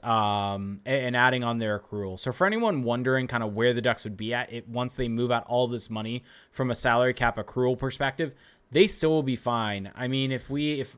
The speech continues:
I end up finding, um, John Gibson on this list and I take him out also, let's just zero him out completely. The Ducks are at sixty-four million still.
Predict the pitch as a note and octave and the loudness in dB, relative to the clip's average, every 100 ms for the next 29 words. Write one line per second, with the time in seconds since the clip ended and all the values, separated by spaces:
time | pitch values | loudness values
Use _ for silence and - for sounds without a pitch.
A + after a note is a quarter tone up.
0 | - C3+ C#3 C3+ C3+ - - C3+ C3+ C3+ | -8 -4 -2 0 -2 -6 -6 -2 -2 -2
1 | C3+ C3 B2+ B2 A#2+ A#2 A2+ A2 G#2+ G#2+ | -2 -2 -4 -6 -8 -6 -6 -6 -6 -6
2 | G#2 G2 G2 _ _ _ - B2+ B2 A#2+ | -8 -10 -12 _ _ _ -6 -4 -2 -2
3 | C3+ - C3+ B2 B2 A#2 - A#2+ - A2 | -2 -2 -4 -2 -2 -4 -2 -2 -2 -6
4 | G#2 A2+ A#2+ A2+ - C#3 B2+ A#2 A#2+ A#2+ | -6 -6 -4 -6 -4 -2 -2 -2 -2 -2
5 | A#2+ A#2+ D3 C3+ - - A#2 A2+ D#3 D#3+ | -2 -4 -4 -8 -10 -10 -8 -2 2 2
6 | D3 C3+ A#2+ A#2 A2 - - - - _ | 2 0 -2 -6 -12 -14 -18 -20 -20 _
7 | _ _ _ _ _ _ _ _ _ _ | _ _ _ _ _ _ _ _ _ _
8 | - F3 A3+ - F#3+ D#3 D3+ C#3+ - D#3 | 2 6 6 6 2 2 -2 -2 -2 -2
9 | - D3 - C3 A#2 G2+ F#2+ F2+ - F#2 | 0 -2 0 -2 0 -4 -6 -6 -8 -10
10 | - | -18